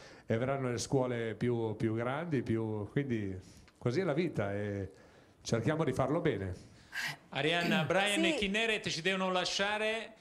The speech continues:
Speaker 2: perché devono, li aspettano in pista perché il circo va avanti e loro non possono fermarsi purtroppo tutto il nostro tempo.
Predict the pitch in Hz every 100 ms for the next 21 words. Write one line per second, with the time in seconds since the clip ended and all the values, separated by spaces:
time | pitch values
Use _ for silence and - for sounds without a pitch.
0 | - 160 170 175 190 180 202 196 190 185
1 | 185 180 175 220 220 214 208 190 214 190
2 | - 147 139 147 - 156 147 - 208 180
3 | 185 170 175 160 120 - 127 131 170 151
4 | 143 143 160 143 - 135 151 139 139 135
5 | - 127 139 135 151 151 147 139 143 143
6 | 139 131 139 135 123 107